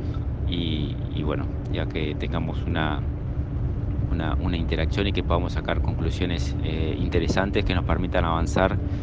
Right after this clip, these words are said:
hacia la, eh, conservación sustentable de las aves de pastizal. En Uruguay y, y en la, y en el bioma Pampa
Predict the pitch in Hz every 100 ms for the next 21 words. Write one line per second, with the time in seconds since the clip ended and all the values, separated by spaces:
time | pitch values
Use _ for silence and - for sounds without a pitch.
0 | - - - - - - 85 82 80 78
1 | 73 - - - - - - - 82 82
2 | - 90 87 85 80 - - - 80 -
3 | 87 82 82 82 - - - 82 76 76
4 | - - - 82 78 78 - - - 69
5 | - - - - - - - - - -
6 | - - - - - - - - - -
7 | - 127 131 143 156 190 214 226 - 120
8 | 117 104 104 101 101 98 - - - -
9 | - - 101 95 95 95 92 90 87 92
10 | 95 95 92 92 104 101 85 107 110 110
11 | 151